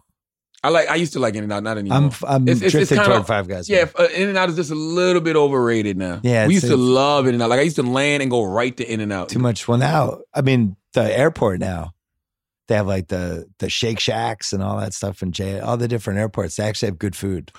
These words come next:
Speaker 1: I might do that shit tonight, though. Just go to In-N-Out before we leave, just to see if it's still as trash
Speaker 2: Have you
Speaker 1: as
Speaker 2: been
Speaker 1: I
Speaker 2: to the
Speaker 1: think it
Speaker 2: Apple
Speaker 1: is.
Speaker 2: Pan?
Speaker 1: What the fuck is that?
Speaker 2: That's, that's probably the best burger in L A right now.
Speaker 1: The Apple Pan?
Speaker 2: Apple Pan.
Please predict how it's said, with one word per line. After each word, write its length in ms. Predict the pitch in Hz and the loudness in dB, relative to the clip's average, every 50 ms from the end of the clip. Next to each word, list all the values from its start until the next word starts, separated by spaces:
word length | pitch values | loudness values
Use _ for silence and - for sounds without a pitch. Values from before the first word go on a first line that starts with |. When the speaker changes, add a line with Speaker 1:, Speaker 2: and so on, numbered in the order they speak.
| _ - | _ -8
Speaker 1:
I 60 | 156 | -6
might 180 | 190 226 254 175 | -4 -2 -2 0
do 80 | 143 | 2
that 120 | 127 117 113 | 2 2 2
shit 140 | - 139 | 0 -4
tonight, 380 | - - 78 90 117 135 - - | -6 -6 -6 -4 -4 -4 -4 -6
though. 180 | - 78 85 82 _ _ | -8 -12 -12 -14 _ _
Just 140 | 120 113 | -8 -6
go 140 | 107 113 110 | -2 -2 -2
to 40 | 104 101 101 | -2 -2 -2
In-N-Out 300 | 104 101 101 104 101 95 | -2 -2 -2 -2 -2 -4
before 260 | 95 90 - 101 101 | -6 -6 -4 -4 -2
we 120 | 98 98 | 0 0
leave, 240 | 95 98 101 98 87 | 0 0 0 0 0
just 160 | 87 107 104 | -2 -4 -6
to 60 | - 87 | -6 -8
see 160 | - - 98 | -4 -4 -4
if 100 | 92 - | -4 -4
it's 100 | 95 - | -6 -10
still 420 | - - - 101 98 92 92 - - _ _ _ _ _ _ _ _ | -6 -4 -4 -2 -2 -2 -2 -4 -8 _ _ _ _ _ _ _ _
as 80 | 98 87 | -10 -8
trash 200 | - - 107 104 | -2 0 2 4
Speaker 2:
Have 80 | 107 | 4
you 20 | 127 | 4
Speaker 1:
as 60 | 117 | 4
Speaker 2:
been 100 | 139 147 | 4 2
Speaker 1:
I 40 | 147 | 2
Speaker 2:
to 40 | 143 | 2
the 60 | 127 | 2
Speaker 1:
think 80 | 110 107 | 2 2
it 140 | 107 120 - | 2 0 0
Speaker 2:
Apple 100 | 175 165 | -2 -2
Speaker 1:
is. 40 | |
Speaker 2:
Pan? 280 | 147 175 175 185 190 175 - _ _ _ _ _ _ | -2 0 0 0 -2 -4 -8 _ _ _ _ _ _
Speaker 1:
What 120 | - - | -10 -10
the 60 | - | -8
fuck 160 | 175 185 185 180 | -6 -4 -4 -4
is 100 | 185 185 | -4 -4
that? 220 | 208 214 185 - - _ _ _ 113 110 | -2 -4 -6 -6 -10 _ _ _ _ _
Speaker 2:
That's, 340 | - 110 107 - - - - _ _ _ _ _ _ _ | -2 -2 -2 -2 -8 -10 -12 _ _ _ _ _ _ _
that's 160 | 117 113 104 | -2 -2 0
probably 340 | - - 131 123 127 131 123 | -2 -2 -2 0 2 2 2
the 140 | 110 110 101 | 2 2 0
best 280 | 90 107 101 95 - | 2 0 -2 -2 -2
burger 320 | - 107 101 101 92 95 95 | -4 -2 -2 -2 -2 -2 -2
in 160 | 92 90 90 | -2 -2 -4
L 160 | 90 90 87 | -4 -4 -4
A 140 | 85 85 85 | -4 -6 -6
right 180 | 80 80 78 90 | -8 -10 -12 -12
now. 200 | - 85 85 - | -12 -14 -14 -8
Speaker 1:
The 240 | - - 98 - - | -4 -4 -4 -4 -2
Apple 360 | 113 113 131 143 - 180 175 | -2 -2 -2 0 2 2 2
Pan? 340 | 170 - 190 185 185 202 220 | 4 2 2 2 2 0 2
Speaker 2:
Apple 260 | 151 110 107 92 101 | 0 0 0 0 -4
Pan. 300 | 98 - 95 90 87 80 | -4 -2 -4 -4 -4 -8